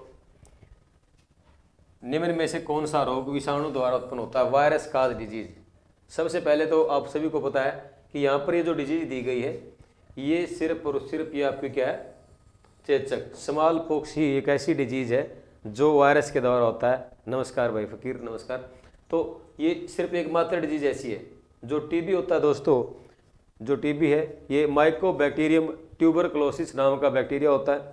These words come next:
जिसके द्वारा टीबी फैलता है। और ये जो आपका मलेरिया है, मलेरिया दोस्तों प्रोटोजोआ वर्ग से फैलता है।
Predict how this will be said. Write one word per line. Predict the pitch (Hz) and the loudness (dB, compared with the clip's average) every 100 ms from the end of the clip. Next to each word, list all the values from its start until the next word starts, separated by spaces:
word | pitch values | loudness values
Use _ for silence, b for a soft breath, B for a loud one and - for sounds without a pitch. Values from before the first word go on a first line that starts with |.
| - b b b _ | -20 b b b _
जिसके | 143 143 170 | -6 0 2
द्वारा | 147 139 139 | 6 6 6
टीबी | 143 135 135 | 2 -2 0
फैलता | 120 120 123 | 0 0 0
है। | 147 147 - - _ _ _ _ _ _ _ _ _ _ _ _ _ _ _ - | -2 -6 -16 -20 _ _ _ _ _ _ _ _ _ _ _ _ _ _ _ 4
और | 156 160 165 - | 8 8 6 2
ये | 151 180 | 4 4
जो | 175 | 6
आपका | 165 165 156 | 4 6 4
मलेरिया | 143 143 151 170 | 6 6 6 6
है, | 170 170 - | 4 2 -6
मलेरिया | 135 147 165 170 | -2 2 4 6
दोस्तों | 151 143 156 | 4 2 0
प्रोटोजोआ | 151 143 147 160 147 143 | 0 0 2 2 4 4
वर्ग | 135 135 | 4 2
से | 131 151 | 0 0
फैलता | 123 120 120 | 2 0 0
है। | 147 | -2